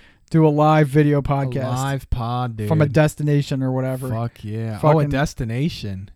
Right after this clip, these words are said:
Speaker 1: Yeah, like my garage. <laughs>
Speaker 2: <laughs> Well, they
Speaker 1: Yeah.
Speaker 2: can see how fucking weird you are.
Speaker 1: Yeah, see all the fucking weird shit.
Speaker 2: Yeah.
Speaker 1: But, like, yeah, it would be f-,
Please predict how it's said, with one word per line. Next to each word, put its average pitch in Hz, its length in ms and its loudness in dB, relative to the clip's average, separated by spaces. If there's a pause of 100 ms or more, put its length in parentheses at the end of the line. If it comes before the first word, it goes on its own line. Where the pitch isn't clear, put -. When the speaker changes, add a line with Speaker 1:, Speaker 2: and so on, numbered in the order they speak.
Speaker 1:
Yeah, 165 260 4
like 143 160 0
my 143 160 0
garage. 139 600 0
<laughs> 784 140 -18
Speaker 2:
<laughs> 932 140 -14
Well, 277 1400 8
they 226 600 2
Speaker 1:
Yeah. - 100 4
Speaker 2:
can - 60 -2
see - 180 -2
how 220 120 6
fucking 185 580 0
weird 160 380 0
you 120 220 0
are. 110 240 -2
Speaker 1:
Yeah, 160 200 4
see 160 160 0
all 156 100 4
the 143 60 -4
fucking 151 360 -4
weird 147 260 0
shit. 151 280 -2
Speaker 2:
Yeah. 139 460 -4
Speaker 1:
But, 175 120 6
like, 165 280 6
yeah, 170 280 6
it 160 60 0
would 180 140 6
be 180 80 4
f-, - 180 -4